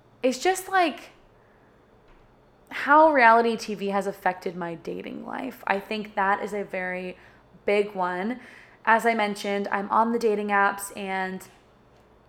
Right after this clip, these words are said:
when you make your dating app profile, you upload pictures of yourself, you answer some prompts, you talk about who you are, and you also have the option to link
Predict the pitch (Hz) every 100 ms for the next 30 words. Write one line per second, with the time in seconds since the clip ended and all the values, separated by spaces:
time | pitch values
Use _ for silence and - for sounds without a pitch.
0 | - 240 330 403 320 254 302 220 196 208
1 | 208 196 - - 202 202 185 180 180 175
2 | 180 - - _ _ _ _ _ - 220
3 | 214 - - 202 196 185 180 254 254 254
4 | 233 233 214 226 - 208 208 208 220 247
5 | 233 220 240 - 240 233 - 214 208 208
6 | 208 226 - 196 196 202 - - - 202
7 | 202 226 226 208 196 190 190 - - -
8 | - - 262 269 285 339 330 269 233 233
9 | 185 185 - 190 190 190 190 180 165 190
10 | 196 - -